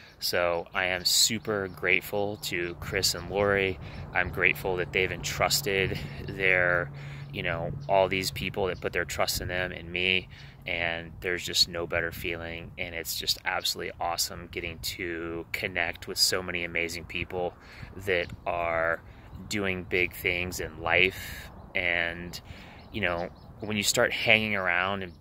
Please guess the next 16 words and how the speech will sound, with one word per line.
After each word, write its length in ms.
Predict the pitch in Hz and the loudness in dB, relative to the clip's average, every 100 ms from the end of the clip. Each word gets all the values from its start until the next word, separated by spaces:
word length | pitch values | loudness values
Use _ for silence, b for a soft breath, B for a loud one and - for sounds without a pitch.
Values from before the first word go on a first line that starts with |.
| - - | -18 -10
and 120 | 107 | -6
that, 440 | 98 95 95 98 - | 2 2 2 0 0
it's 80 | 95 | -2
just, 220 | 95 - | -4 -4
it's 140 | 101 | -4
just 220 | - 104 - | 0 4 4
such 220 | 98 - | 2 -2
a 40 | |
different 340 | 87 87 - - | -2 -4 -4 -6
feeling. 340 | 92 87 87 | -6 -6 -4
Like, 200 | 90 - | -4 -4
life 580 | 90 90 95 - - - - | 0 6 6 6 0 -6 -6
just 480 | 95 87 - - | 0 0 0 -4
feels 600 | - - 90 85 80 80 - - | -8 -8 -4 -2 -4 -6 -10 -8
good. 340 | 78 71 - - B B B B B B - | -6 -6 -8 -14 B B B B B B 4
And 760 | 92 92 92 92 92 90 90 | 6 8 6 4 -2 -8 -8